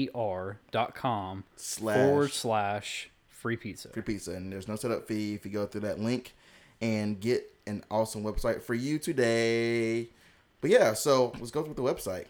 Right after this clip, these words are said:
Speaker 2: We're gonna offer some cool new things. And we've,
Speaker 1: Absolutely.
Speaker 2: we're already offering cool new things. And, you know, Free Pizza started off as obviously a podcast with just audio and all that kind of stuff. But we decided to kinda offer a little bit more.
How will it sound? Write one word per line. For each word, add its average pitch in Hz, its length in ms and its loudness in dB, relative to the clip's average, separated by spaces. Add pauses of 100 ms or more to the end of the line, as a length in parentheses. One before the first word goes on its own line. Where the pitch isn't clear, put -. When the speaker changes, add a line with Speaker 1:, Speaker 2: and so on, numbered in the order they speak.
(140)
Speaker 2:
We're 101 100 -8
gonna 101 180 -4
offer 104 180 -8
some 101 180 -10
cool 107 220 -6
new 104 140 -6
things. 104 500 -6
And 85 80 -8
we've, 107 60 0
Speaker 1:
Absolutely. 117 400 -2
Speaker 2:
we're 104 120 0
already 123 340 4
offering 104 360 -2
cool 107 160 -4
new 104 140 -4
things. 104 420 -6
And, 101 220 -6 (380)
you 113 80 0
know, 113 120 4
Free 123 140 0
Pizza 123 240 -4
started 117 280 4
off 113 380 4
as 107 640 -2
obviously 104 460 -2
a 95 40 -12
podcast 101 800 -6
with 98 120 -14 (340)
just - 300 -10
audio 98 500 -4
and 95 100 -12
all 95 100 -10
that 98 100 -8
kind 101 120 -10
of 95 60 -10
stuff. 101 240 -6
But 104 160 -2
we 120 120 -2
decided 107 460 -2
to - 80 -10
kinda 107 420 -4 (440)
offer 120 260 2
a 135 40 4
little 151 220 4
bit 156 60 -4
more. 139 380 4